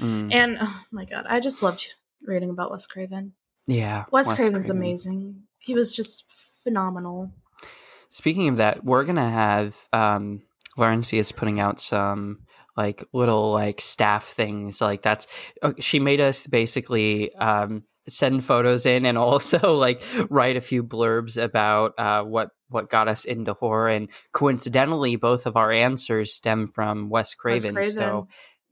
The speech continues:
Speaker 1: yeah, i-, it's important. And, you know, honestly, go ask almost anyone in the Twitter sphere,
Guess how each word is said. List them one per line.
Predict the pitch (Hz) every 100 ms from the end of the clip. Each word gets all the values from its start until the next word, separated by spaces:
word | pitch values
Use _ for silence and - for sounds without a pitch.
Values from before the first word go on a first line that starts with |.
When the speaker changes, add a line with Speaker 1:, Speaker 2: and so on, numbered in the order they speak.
| -
Speaker 1:
yeah, | 143 113 76 -
i-, | - - -
it's | 139 -
important. | 160 - 160 113 110 107
And, | 151 151 - -
you | 180 180
know, | 165 -
honestly, | 147 160 180 - 151 135
go | 131 156 151
ask | 131 139 - - -
almost | 139 123 110 - -
anyone | 127 127 113 107
in | 110 110
the | 107
Twitter | - 117 113
sphere, | 104 - 107 110 107